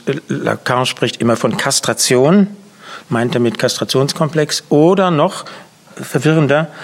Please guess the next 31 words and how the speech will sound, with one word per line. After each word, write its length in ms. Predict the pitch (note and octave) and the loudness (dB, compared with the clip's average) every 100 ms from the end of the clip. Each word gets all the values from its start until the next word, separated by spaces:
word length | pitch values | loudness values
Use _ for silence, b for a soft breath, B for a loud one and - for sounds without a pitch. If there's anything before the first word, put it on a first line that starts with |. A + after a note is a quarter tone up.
| B | B
Phallus. 720 | - - C3+ A#2+ G#2+ - - - - _ - B B | -6 -2 0 2 0 -2 -4 -10 -20 _ -20 B B
Was 200 | - A#2 | -4 0
meint 300 | B2 A#2+ G#2+ | 2 0 2
das? 340 | A2 A2 - - - _ _ B B B B B B B B B - - - - D#3+ - - - - | 0 0 -4 -8 -16 _ _ B B B B B B B B B -20 -20 -20 -16 -16 -16 -20 -12 -4
Ganz 380 | C#3 D#3+ A#3 - | 0 2 2 0
genau 300 | A3 G#3 G#3+ | 2 2 4
habe 160 | G3+ G3 | 2 2
ich's 120 | - | 2
nicht 140 | G#3 | 0
verstanden. 580 | - F3+ G3 D#3+ G#2 G#3 - - - | 2 0 0 -2 -4 -6 -10 -18 -4
Für 160 | - | 0
die 120 | D#3+ | 2
Seite 260 | D3+ E3+ G3 | 2 2 -2
des 200 | E3+ D3+ | -2 2
Mannes 300 | F3+ G3+ F#3+ | 2 2 0
kann 160 | F#3 E3+ | 0 0
ich's 160 | D#3 | -2
klar 260 | - D#3+ D#3+ | -2 2 2
sagen. 440 | C#3 A#2+ G2+ G#2+ - - - - - - - B B B B | 2 2 0 -6 -12 -20 -20 -20 -20 -20 -20 B B B B
Für 120 | - | -2
die 100 | C#3 | 0
Seite 300 | C3+ D3+ F3 | 2 2 2
des 280 | E3+ C#3+ - | 0 0 0
Mannes 360 | D#3+ F#3+ G#3 G3+ | 2 2 2 -2
besteht 460 | F3 - - D3 | -4 -4 -2 -2
der 80 | C3+ | -2
Kastrationskomplex 1080 | C3+ C3 - A2+ E3 G#3 - D3 - C3 - | -2 -4 -2 -2 2 2 0 -4 -2 -4 -2
darin, 500 | C#3 C#3+ A#2 A#2+ D#3 B B B | 0 2 0 0 -2 B B B
dass 180 | - C#3 | -4 -2
die 140 | - C3+ | 0 2
Masturbation, 1120 | C#3 - - B2+ B2 - - C#3+ D3+ D#3+ | 0 -2 -2 0 0 -2 0 4 4 6